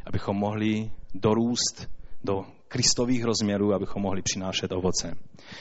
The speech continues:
U Jána v osmé kapitole dvanáctý verš je řečeno: „Ježíš k ním pak znovu promluvil: Já jsem světlo světa.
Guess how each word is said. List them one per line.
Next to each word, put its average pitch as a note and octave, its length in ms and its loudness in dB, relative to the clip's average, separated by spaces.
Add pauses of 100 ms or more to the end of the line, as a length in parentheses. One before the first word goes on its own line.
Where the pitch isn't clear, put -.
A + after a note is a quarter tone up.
(200)
U A2+ 60 4
Jána C#3 280 12
v B2+ 40 8
osmé B2+ 320 8
kapitole A#2+ 540 8
dvanáctý A#2 440 6
verš A#2+ 180 4
je A#2 60 4
řečeno: A#2 340 6
„Ježíš C#3 480 6
k - 40 -16
ním D#3 120 4
pak D3 220 8
znovu C#3 180 8
promluvil: B2+ 580 8 (400)
Já C3 160 10
jsem B2 360 4 (120)
světlo A2 360 4
světa. F#2 400 0